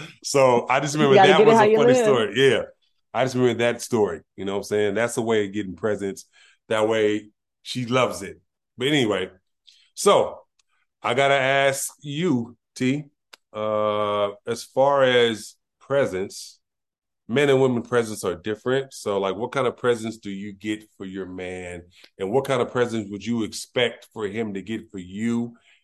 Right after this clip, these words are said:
Speaker 1: and your sons?
Speaker 2: Okay, so I think that men are obviously a lot easier to shop for than, um, women.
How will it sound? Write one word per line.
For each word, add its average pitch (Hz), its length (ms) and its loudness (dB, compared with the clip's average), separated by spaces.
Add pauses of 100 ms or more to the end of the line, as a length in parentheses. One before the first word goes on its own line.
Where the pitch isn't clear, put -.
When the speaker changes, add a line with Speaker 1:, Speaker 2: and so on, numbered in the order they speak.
(100)
Speaker 1:
and 101 300 -4
your 101 120 -6
sons? - 500 -12 (1200)
Speaker 2:
Okay, 160 340 -8 (120)
so 180 380 0
I 180 120 -2
think 208 320 -6
that 196 200 -6
men 165 320 -4
are 147 320 -6
obviously 156 440 -2
a 147 80 -2
lot 151 300 -2
easier 151 320 -4
to 147 100 -4
shop - 340 -8
for 147 360 -4 (520)
than, 156 600 4
um, 143 480 -4 (560)
women. 165 600 2